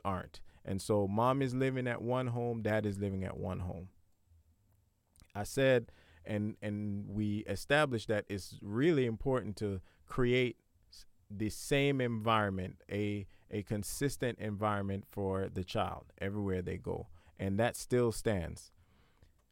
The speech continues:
What happens when you are married? Let's take a married couple.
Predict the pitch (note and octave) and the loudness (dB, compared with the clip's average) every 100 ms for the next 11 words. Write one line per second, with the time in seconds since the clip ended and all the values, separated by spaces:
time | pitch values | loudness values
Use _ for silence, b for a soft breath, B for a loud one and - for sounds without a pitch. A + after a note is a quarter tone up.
0 | _ _ - B2+ F#3+ - - E3 D3+ - | _ _ -4 4 6 6 4 6 4 2
1 | F#2 F2 - - - - - - - _ | 0 -2 -8 -12 -12 -14 -14 -20 -20 _
2 | _ _ _ _ _ _ - _ - G#2+ | _ _ _ _ _ _ -20 _ -4 0
3 | A2 A2 A2 G#2+ G#2 - _ _ _ _ | 4 4 2 0 -6 -14 _ _ _ _
4 | _ - A2 A2+ G#2+ G2 G#2 A#2 A#2+ B2 | _ -4 4 6 6 4 4 4 6 4
5 | C#3+ A#2+ A#2+ - A2 A2 A2+ A2+ A2 A2 | 4 4 2 4 2 4 2 2 2 0
6 | G#2 G#2 | 2 -2